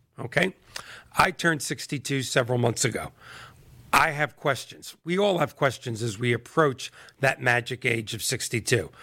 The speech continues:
Should we take our Social Security or should we defer for a later time? Do we need to keep working? Were we successful in getting our house paid off? And if we weren't, should we take money out of our savings to get that house paid off?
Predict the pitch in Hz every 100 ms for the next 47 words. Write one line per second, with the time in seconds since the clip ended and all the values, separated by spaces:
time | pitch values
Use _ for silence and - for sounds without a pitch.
0 | - - - 190 165 175 - 185 175 143
1 | - 151 - 131 - - 143 139 127 120
2 | - - - 131 - 151 135 107 127 -
3 | - 127 90 87 120 120 120 123 117 -
4 | 117 117 - - - - - 165 170 175
5 | 175 165 165 - 165 135 151 170 - -
6 | - - - - - 127 143 147 147 -
7 | 135 - 170 - - 151 147 147 143 139
8 | 127 143 156 - 139 131 127 123 - -
9 | - - 143 147 135 143 147 135 170 160
10 | 143 127 - _ - - 156 143 143 -
11 | 156 156 147 147 147 - 160 147 131 123
12 | 120 - 139 131 135 120 _ - - 131
13 | 156 151 131 107 113 110 - 120 117 101